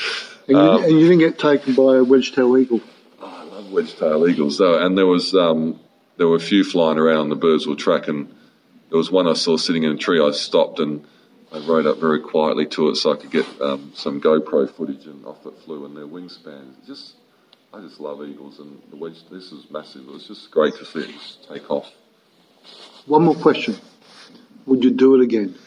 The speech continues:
Speaker 2: Ah, look, I, I loved at the Outback. I don't know if I'd do it on a motorbike again because, um, I think my ability, uh, takes away from my enjoyment. And so I'd love to go back up there,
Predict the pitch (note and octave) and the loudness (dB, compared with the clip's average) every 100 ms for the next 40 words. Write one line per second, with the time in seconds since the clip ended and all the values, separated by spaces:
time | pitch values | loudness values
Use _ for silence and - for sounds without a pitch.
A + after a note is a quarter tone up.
0 | - - _ _ _ _ _ _ _ _ | -20 -20 _ _ _ _ _ _ _ _
1 | _ - - - - - - G#2+ G#2 A2 | _ -4 -2 -2 -4 -8 -2 2 4 4
2 | A2+ A#2+ - - - G2+ A2+ F#2+ F#2 F#2+ | 4 2 -2 -12 -6 0 2 4 4 4
3 | E2+ - F2 F2 D#2 E2 E2 D#2+ C2+ D2 | 0 -8 -2 -2 0 2 2 0 -2 -2
4 | D2 _ - F#2+ A2 F#2 F2 E2 D#2 E2+ | -4 _ 0 2 2 2 2 2 2 2
5 | D2 D#2 D2+ D2+ D#2 D2+ C#2 D2 D2 C#2+ | 2 0 2 2 2 2 0 -2 -2 0
6 | D2 E2 D2+ - - _ - D2+ C#2+ C#2+ | -2 -2 -2 -4 -8 _ -4 -2 -2 -4
7 | D2 - _ _ _ _ _ _ _ _ | -8 -12 _ _ _ _ _ _ _ _
8 | _ D2+ - F2+ - - D#2+ D2+ D2+ C#2+ | _ -8 -2 -4 -4 -4 0 2 2 0
9 | E2+ E2 D#2 C#2 G#2 - _ _ _ _ | 0 2 0 -2 -6 -10 _ _ _ _
10 | _ _ _ _ - C#2+ C#2 - F#2 D#2+ | _ _ _ _ -4 -2 -2 0 -2 -2
11 | D#2+ C#2+ D2+ D#2+ E2 D2 C#2+ C#2+ C2+ D2+ | 0 0 0 0 -2 0 0 0 -2 -4
12 | - D#2 D2+ C2+ C2 - - _ - D2+ | 0 2 2 -2 -8 -18 -20 _ -8 -8
13 | D2+ E2+ D2+ D2+ D2 D#2 D2+ E2+ E2+ D2+ | -2 2 4 4 2 2 2 2 0 0
14 | D2+ D2+ D2 C#2+ D2+ - C2+ C2 | 2 2 0 0 -2 -2 0 0